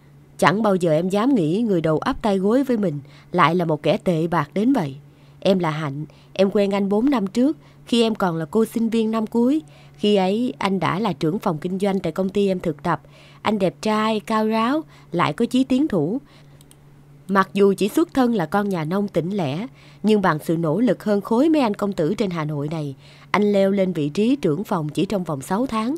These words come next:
Và khi mới ở tuổi hai mươi lăm, suốt bốn năm quen nhau, anh chưa bao giờ để em phải thiệt thòi hơn những người con gái khác.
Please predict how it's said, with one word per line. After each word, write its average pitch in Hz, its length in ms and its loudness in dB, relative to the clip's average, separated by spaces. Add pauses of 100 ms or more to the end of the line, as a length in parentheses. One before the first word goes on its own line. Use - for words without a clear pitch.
(380)
Và 170 320 0
khi 226 180 -2
mới 233 180 2
ở 240 180 2
tuổi 175 180 0
hai 214 180 -2
mươi 196 120 -4
lăm, 208 220 -2 (420)
suốt - 240 0
bốn 202 200 4
năm 208 180 0
quen 180 220 -2
nhau, 180 280 -4 (260)
anh 220 160 0
chưa 247 200 4
bao 220 140 0
giờ 170 240 2
để 156 140 -2
em 233 180 0
phải 202 140 -4
thiệt 165 260 -2
thòi 160 220 -2
hơn 180 180 -2
những 170 180 -4
người 180 160 0
con 180 160 -4
gái 202 180 -2
khác. 254 300 -4